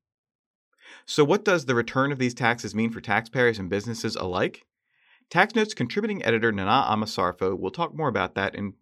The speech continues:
just a minute. Later in the episode, we'll hear from Tax Notes state author Nikki Dobe about her article on recently enacted state laws intended to prevent taxation of residents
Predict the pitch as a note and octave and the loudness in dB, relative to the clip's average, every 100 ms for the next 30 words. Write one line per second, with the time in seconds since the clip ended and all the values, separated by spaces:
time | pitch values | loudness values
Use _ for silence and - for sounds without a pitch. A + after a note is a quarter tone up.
0 | - G#3 - A2+ C3+ - _ _ _ _ | -6 -4 -2 -2 -2 -8 _ _ _ _
1 | _ _ _ _ - B2+ F3+ A#2+ F2+ - | _ _ _ _ 2 4 6 4 -2 -6
2 | - E2+ D2+ - _ _ C#3 F3+ A3+ A3 | -6 -6 -6 -10 _ _ 0 2 2 2
3 | B2 B2 C#3+ D#3 D#3 C#3+ - - D#3+ E3 | -2 -2 -2 -2 -2 -4 -4 0 0 0
4 | - D2 - D#2 F2 B2 C3+ A2 B2 C#3+ | -4 -4 -4 -8 -6 -6 -4 -2 0 0
5 | - - - _ - A#2 F3 F3+ A3 A#2+ | -2 -8 -10 _ -2 4 4 4 0 2
6 | G2 F#2+ A2 A#2 - G2+ G2 B2 E3 - | 0 -2 -2 -2 -2 -2 -4 -6 -6 -6
7 | - E3 A#2 G2 - F#2+ - D#3 E3+ G2+ | -6 -4 -2 -2 -4 -8 -2 0 0 -2
8 | F2 D#2+ - B2 C#3+ G3 G#3+ E3+ A2+ G#2+ | -2 -4 -8 -8 -4 -4 -4 -4 -2 -2
9 | G#2+ B2+ A#2 - D#3+ D#3+ F3+ - G2+ C3+ | -2 -4 -2 0 0 -2 -10 -8 -2 0
10 | D3 G2+ F2 - | 0 -4 -8 -10